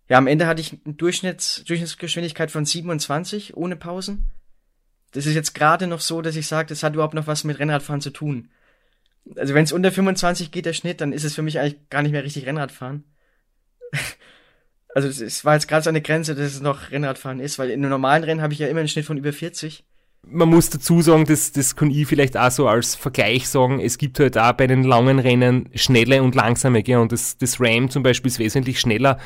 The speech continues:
Speaker 2: da sind weniger schwierige Abfahrten dabei und das Ra ist schon eins der langsameren Rennen. Du hast, du kannst in den Abfahrten wenig Tempo machen, hast wirklich sehr viel Höhenmeter, steile Höhenmeter und da ist Schnitt von siebenundzwanzig netto eigentlich gewaltig.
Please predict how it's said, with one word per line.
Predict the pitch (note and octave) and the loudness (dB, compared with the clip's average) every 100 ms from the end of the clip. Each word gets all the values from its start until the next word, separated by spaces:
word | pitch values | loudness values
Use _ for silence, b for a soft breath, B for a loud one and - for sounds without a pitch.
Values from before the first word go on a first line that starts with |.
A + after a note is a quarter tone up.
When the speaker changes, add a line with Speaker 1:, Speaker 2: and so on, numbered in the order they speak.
| B B - | B B -4
Speaker 2:
da | |
sind | B2 C3 B2 | 0 2 4
weniger | A#2 C3 C3 A#2+ A#2+ A#2 C3+ | 4 4 6 6 4 2 0
schwierige | - C3+ C3 C3 D3 | -2 0 0 0 -4
Abfahrten | A2+ - C3 B2+ | -6 -4 0 2
dabei | C3 B2+ A2+ A#2+ A#2 | 2 2 2 2 0
und | B2+ A2+ A2 - - - b b b b b b b b b - | -2 -4 -4 -8 -16 -18 b b b b b b b b b -6
das | C3 B2 - | -2 -2 -4
Ra | C#3+ B2 G#2+ B2+ | -2 2 4 6
ist | C#3+ B2 | 4 2
schon | C3 B2 B2+ | 2 2 2
eins | G#2+ A2+ | -2 -2
der | - | -2
langsameren | B2 G#2 A2 B2 A#2 A#2 | 0 0 0 0 0 0
Rennen. | G#2+ G#2 G#2+ G#2+ | -2 -2 -2 -4
Du | A2+ A2+ | -2 -2
hast, | A2 - - - b | -4 -8 -18 -20 b
du | B2+ | -2
kannst | C#3+ B2 | 2 2
in | C3+ | 4
den | C#3 | 4
Abfahrten | G#2 B2 - C3+ C3 C3 | 4 0 4 2 4 2
wenig | A#2+ B2+ C3 - | 2 2 0 -2
Tempo | B2 B2 C#3+ | -2 0 2
machen, | C3+ B2+ C#3+ C3 b b b b b b _ | 4 2 2 -2 b b b b b b _
hast | B2 C3 B2+ - | -2 -2 -2 -8
wirklich | D#3+ D3 C#3+ - | 0 2 0 -2
sehr | - B2+ A#2+ | -2 0 0
viel | C#3+ | 2
Höhenmeter, | C3 B2 B2+ B2+ C3+ | 2 2 0 0 -2
steile | - A2+ A2 C#3 | -2 -2 -2 0
Höhenmeter | B2 B2 B2+ A#2 B2+ B2 G#2+ - | 0 0 -2 -2 -2 -2 -4 -8
und | B2+ A#2+ - - | -6 -6 -8 -10
da | B2+ | -6
ist | A#2+ - - | -4 -6 -8
Schnitt | - B2+ C3 | -6 -4 -4
von | C3+ | -4
siebenundzwanzig | B2+ C#3 C#3+ C3+ A#2+ A2 C3+ B2+ | -4 -2 -2 -2 -2 -2 -4 -4
netto | A#2 G2+ B2+ A#2+ | -4 -2 0 0
eigentlich | G2+ A2 A2 G#2 | 0 -2 -4 -8
gewaltig. | - F2+ F#2+ - G2+ - - | -6 -4 -4 -6 -12 -16 -20